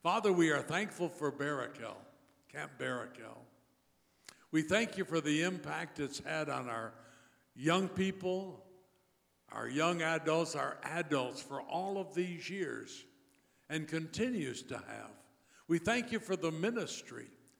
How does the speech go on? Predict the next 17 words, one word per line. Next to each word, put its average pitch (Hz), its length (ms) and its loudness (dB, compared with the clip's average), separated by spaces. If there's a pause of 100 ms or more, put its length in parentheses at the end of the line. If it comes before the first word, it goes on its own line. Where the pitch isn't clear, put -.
(520)
that 151 140 -6
so 160 260 2
effectively, 131 800 -4
Lord, 120 360 0 (760)
draws 143 560 -4
men 165 220 2
and 151 180 -2
women, 156 340 0
boys 156 420 2
and 139 200 -6
girls 113 640 -8 (500)
to 135 80 -6
place 151 360 -2
their 139 200 -2
hope 151 360 4
and 135 200 -10
trust - 500 -8